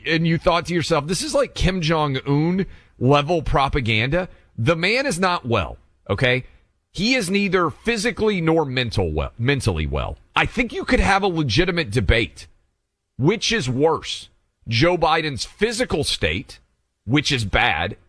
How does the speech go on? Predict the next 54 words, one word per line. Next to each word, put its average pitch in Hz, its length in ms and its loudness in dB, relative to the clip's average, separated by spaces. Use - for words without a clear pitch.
'cause 156 140 0
he, 160 220 -4
you 170 120 2
know, 160 80 2
he, 175 240 -2
he 269 380 0
even 185 200 0
knows 156 320 2
it's 185 140 -4
bad, 175 320 0
Buck, 190 240 -2
'cause 156 140 -4
he 160 80 -2
does 170 240 0
that 165 180 0
little 165 180 -2
thing 170 360 -2
where 156 260 2
he 165 120 2
pretends 156 540 0
like 151 160 0
he's 117 180 -2
running. 147 420 0
You 147 140 2
know, 160 260 2
when 151 220 0
he, 147 320 0
uh, 120 320 2
when 135 100 -2
he 120 240 -4
is 120 160 0
about 135 280 0
to 143 80 -2
fall 139 280 0
over, 156 240 0
Buck, 170 340 -2
I, 175 140 0
I 156 100 2
know 190 140 0
they 208 100 2
were 175 100 -2
trying 160 260 -2
to 160 40 -4
make 156 180 -2
him 143 140 -2
seem 160 380 -2
like 156 180 0
he 151 140 0
was 147 160 2
so 143 220 2
vibrant 135 600 0
and 107 220 0
with 123 180 0
it. - 220 -2